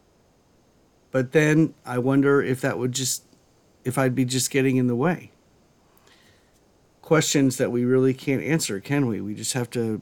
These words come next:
live one day at a time, take one step at a time. It does put things in perspective. And that's an important word, perspective, because it's what allows us to move from day to day,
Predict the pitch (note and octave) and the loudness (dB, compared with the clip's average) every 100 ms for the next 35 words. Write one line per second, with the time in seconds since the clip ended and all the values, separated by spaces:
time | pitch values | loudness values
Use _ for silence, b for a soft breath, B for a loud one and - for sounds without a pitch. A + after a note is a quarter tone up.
0 | - - _ A#2 A#2 C#3 C3 - - - | -10 -20 _ -8 0 2 2 -4 -14 -10
1 | A#2 C3+ C#3 C3+ C3+ B2+ - C3 D3 D#3 | -2 0 4 4 4 2 0 2 2 0
2 | C3+ B2 B2 B2+ - C#3+ D3 G#2 G2+ G#2+ | -2 -4 -4 -4 -2 -4 -4 -6 -8 -8
3 | G2 G2+ - _ _ _ _ _ _ _ | -8 -10 -16 _ _ _ _ _ _ _
4 | _ _ _ _ _ _ _ _ _ _ | _ _ _ _ _ _ _ _ _ _
5 | _ _ _ b b _ _ _ _ - | _ _ _ b b _ _ _ _ -10
6 | D3 E3+ E3 - B2 F#2 A2+ G#2+ G#2 F#2 | 2 6 6 4 -2 0 -2 -2 -4 -6
7 | G2 - G2 - F2+ - _ _ _ _ | -10 -10 -12 -12 -18 -20 _ _ _ _
8 | _ _ _ _ _ _ _ _ _ - | _ _ _ _ _ _ _ _ _ -12
9 | - C3+ C#3 C#3 B2+ B2+ D3 - A#2+ A2 | -2 0 2 0 0 0 0 0 -2 -4
10 | A#2 A2+ - G2 - G2+ G2+ - - G#2+ | -4 -4 -8 -10 -8 -8 -10 -12 -16 -16
11 | - A#2 G#2+ A2 - C3 - A#2+ B2 C3+ | -6 -6 -4 -8 -4 -2 -2 -2 2 4
12 | C#3+ B2 A#2+ A#2 - - b b b b | 4 2 -2 -2 -4 -6 b b b b
13 | b - D3 C3 B2+ C#3+ D3+ C#3+ A#2+ - | b -6 0 2 4 4 4 2 -2 -12
14 | - B2 A2+ B2+ B2+ B2+ A#2+ A2 A#2+ A2 | -10 -8 -2 0 0 0 -4 0 0 0
15 | G2+ | -2